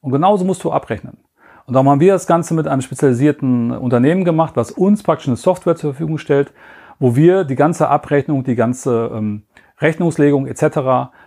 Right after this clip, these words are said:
simulieren durch eine Software analog zu den Stadtwerken oder zu E.ON.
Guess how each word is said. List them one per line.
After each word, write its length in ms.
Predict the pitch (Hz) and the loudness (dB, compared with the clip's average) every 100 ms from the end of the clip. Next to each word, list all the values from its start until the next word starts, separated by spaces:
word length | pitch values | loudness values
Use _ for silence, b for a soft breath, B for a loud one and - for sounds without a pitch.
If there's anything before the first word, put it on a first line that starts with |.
| b | b
simulieren 680 | 123 160 185 165 170 165 151 | -2 0 2 2 2 0 0
durch 180 | 156 147 | -2 -4
eine 80 | |
Software 640 | 131 143 131 127 123 123 - | -4 -4 -2 0 0 0 0
analog 500 | 127 120 139 147 - | 2 4 2 0 -4
zu 120 | 131 | -4
den 100 | 113 | -2
Stadtwerken 560 | - 139 - 127 123 139 | -2 -2 0 -2 -2 -6
oder 180 | 113 | -8
zu 160 | - 120 | -6 -6
E.ON. 380 | 123 156 226 | -4 -2 -4